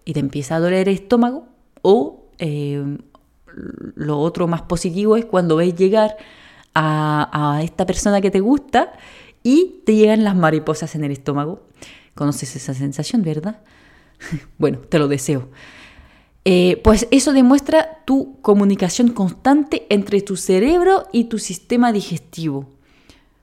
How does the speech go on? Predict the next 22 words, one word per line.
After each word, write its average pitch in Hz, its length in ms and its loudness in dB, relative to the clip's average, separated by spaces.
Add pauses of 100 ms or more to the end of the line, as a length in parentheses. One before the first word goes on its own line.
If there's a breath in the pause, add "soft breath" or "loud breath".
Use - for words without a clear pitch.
(120)
Para 160 220 2
limitar 262 460 6
el 269 100 0
estrés 269 720 -2 (120)
que 202 140 0
afecta 208 420 -2
a 175 40 -2
tu 170 140 -8
cuerpo, 247 420 -2 (140)
aparte 175 580 -2
de 151 360 -2
hacer - 460 -4 (300 soft breath)
grandes 196 500 0
cambios 202 460 0
en 190 140 -2
tu 196 140 -4
vida, 233 380 -2
que 175 140 -4
sería 160 340 -2
realmente 175 440 -2
lo 170 80 0
ideal, 185 360 0